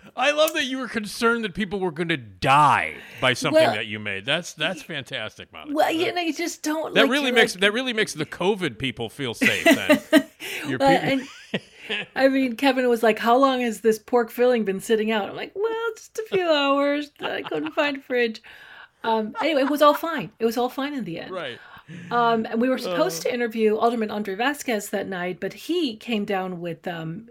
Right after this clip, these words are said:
Speaker 2: I don't know if it was covid, but he was not feeling well.
Speaker 1: Okay.
Speaker 2: So, um, so Justin interviewed me with the same questions that he was gonna ask the alderman, like,
Speaker 1: Right.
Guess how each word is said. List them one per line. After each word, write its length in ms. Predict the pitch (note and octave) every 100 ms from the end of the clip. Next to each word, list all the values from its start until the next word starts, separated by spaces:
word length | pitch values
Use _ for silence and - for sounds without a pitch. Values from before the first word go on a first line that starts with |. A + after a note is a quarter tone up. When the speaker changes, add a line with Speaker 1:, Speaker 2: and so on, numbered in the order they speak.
| C4
Speaker 2:
I 140 | G3
don't 120 | G3+ G3+
know 80 |
if 60 | F#3
it 40 |
was 140 | F#3 F3
covid, 300 | G#3 F#3 F3
but 120 | F3+
he 80 | F#3
was 140 | E3+
not 200 | F3 E3+
feeling 280 | - E3 E3
well. 300 | D#3+ F#3+ G#3+ - - -
Speaker 1:
Okay. 80 | F#2+
Speaker 2:
So, 500 | - - G#3 G3 F#3+ -
um, 320 | G3+ F3+ E3 - _
so 160 | -
Justin 500 | G#3+ A#3+ B3+ - B3+
interviewed 520 | A#3 A#3+ A#3+ G#3+ G#3 F#3+
me 300 | G#3 B3+ G#3
with 140 | G3
the 80 | G#3
same 280 | - A#3+ A3+
questions 600 | - A3+ - A3 G3 F3+
that 120 | G3
he 80 | G3+
was 160 | F#3+
gonna 180 | - F#3+
ask 340 | G3+ G#3+ G#3+ -
the 120 | G3
alderman, 420 | E3+ E3 E3+ E3+
like, 300 | E3+ E3+ C3+
Speaker 1:
Right. 280 | C#3 B2